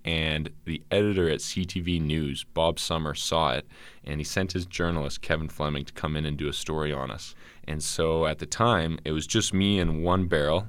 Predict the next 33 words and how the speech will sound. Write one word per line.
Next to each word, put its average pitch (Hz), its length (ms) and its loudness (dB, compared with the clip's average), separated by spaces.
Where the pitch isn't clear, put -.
and 76 400 -2
I 76 140 0
pretended 90 480 -2
to 87 80 -4
have 92 200 6
a 90 60 2
company 90 720 4
and, 76 240 0
and 78 200 -4
some 76 200 -4
operations 85 880 2
and, 76 260 -2
uh, 71 160 0
and 78 160 -4
some 78 160 -2
employees. 78 580 2
They 71 120 -4
came 98 340 0
in 82 120 2
and 78 120 -2
they 71 80 0
did 80 160 -2
a 82 40 -2
story 76 380 -2
on 69 160 -4
us, 73 180 -6
and 69 80 -6
it 73 120 -4
aired 80 200 0
three 90 220 -4
times 78 360 -4
that 65 180 -4
night. 65 220 -6